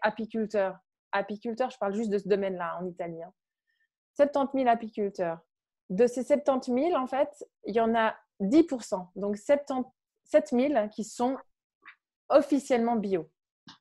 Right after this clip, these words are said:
Mais tu peux encore tailler de dix pour cent pour vraiment être sûr que ça soit du bio. Ça veut dire que seulement, en fait, le dix pour cent de ce qui est déclaré bio l'est vraiment.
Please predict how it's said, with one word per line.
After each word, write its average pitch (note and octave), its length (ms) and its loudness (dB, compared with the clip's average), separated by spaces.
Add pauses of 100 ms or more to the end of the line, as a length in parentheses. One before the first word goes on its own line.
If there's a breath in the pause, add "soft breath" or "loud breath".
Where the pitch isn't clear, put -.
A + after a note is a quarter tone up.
(600)
Mais B3 100 6
tu C#4 160 2
peux D#4 140 6
encore C#4+ 380 4
tailler C#4 340 4
de A#3+ 100 4
dix A3+ 240 2
pour C4+ 220 -4
cent B3 400 -2 (100)
pour A#3+ 160 2
vraiment B3+ 560 2 (1080)
être A3+ 280 0
sûr A#3 340 -2
que A3 100 2
ça G#3+ 140 0
soit G#3 160 0
du G3 140 -4
bio. F3 200 0
Ça G3 140 -4
veut G#3 100 2
dire A#3+ 200 2
que A#3 100 2
seulement, A#3+ 500 0
en A3 60 0
fait, A3+ 240 -4
le G#3+ 80 2
dix A#3+ 220 0
pour A3 180 -8
cent A#3+ 140 -6
de G#3 100 0
ce G3+ 100 -6
qui A3 120 0
est - 20 6
déclaré G3+ 420 2
bio G3+ 400 0
l'est G3+ 200 2
vraiment. F3 340 -6